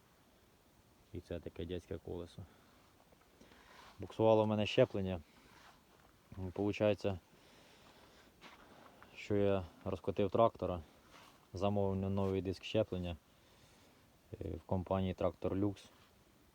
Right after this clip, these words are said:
До речі, там десь є візитка. Зараз можу показати.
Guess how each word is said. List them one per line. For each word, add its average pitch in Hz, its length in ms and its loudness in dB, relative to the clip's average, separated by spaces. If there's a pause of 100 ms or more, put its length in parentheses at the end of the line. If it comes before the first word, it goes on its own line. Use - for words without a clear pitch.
(1160)
До 90 280 -4
речі, 87 180 -2
там 90 160 -4
десь 87 180 -6
є 87 60 0
візитка. 92 500 -2 (1080)
Зараз 90 280 -2
можу 90 200 -4
показати. 87 520 -4